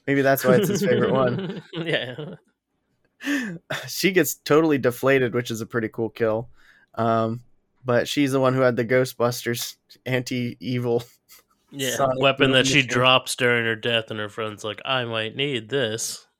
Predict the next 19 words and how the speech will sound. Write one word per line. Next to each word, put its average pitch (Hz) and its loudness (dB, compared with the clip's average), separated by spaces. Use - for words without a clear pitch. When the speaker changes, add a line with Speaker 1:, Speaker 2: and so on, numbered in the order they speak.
Speaker 2:
Item 113 -4
acquired." 107 -2
<laughs> - -20
Speaker 1:
Yep. 143 2
So, 139 4
uh, 139 4
the 139 -4
relics 151 4
keep 160 0
building. 165 4
Her 156 -4
brother 139 4
teaches 139 -4
her 147 2
how 143 4
to 127 0
kick 170 0
real 175 4
good. 170 2